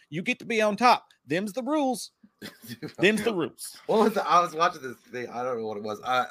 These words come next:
Speaker 2: there was a guy, uh, they used to hang out, Ricky Gervais used to hang out with him. Uh, I don't know who he was, but he, he was kinda like this, like,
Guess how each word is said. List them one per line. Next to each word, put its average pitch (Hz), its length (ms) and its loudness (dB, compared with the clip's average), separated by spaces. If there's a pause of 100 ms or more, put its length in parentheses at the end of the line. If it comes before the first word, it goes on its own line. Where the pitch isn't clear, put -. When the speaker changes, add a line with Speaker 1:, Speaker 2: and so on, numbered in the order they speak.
(120)
Speaker 2:
there 139 100 4
was 127 140 0
a 127 40 -6
guy, 127 560 2
uh, 120 140 -8 (100)
they 131 100 -4
used 165 160 -8
to 151 40 0
hang 143 120 -4
out, 110 120 -10
Ricky 160 260 -4
Gervais 123 380 -2 (120)
used 117 160 -12
to 120 60 -2
hang 113 140 -4
out 113 140 -2
with 104 120 -2
him. 95 160 -6 (680)
Uh, 123 340 4
I 143 80 6
don't 170 100 4
know 156 80 -4
who 151 80 -4
he 135 80 -4
was, 123 260 -2
but 123 100 -8
he, 123 120 -8
he 139 80 -8
was 143 80 -10
kinda 202 160 -2
like 180 160 4
this, - 240 -6 (540)
like, 123 340 -2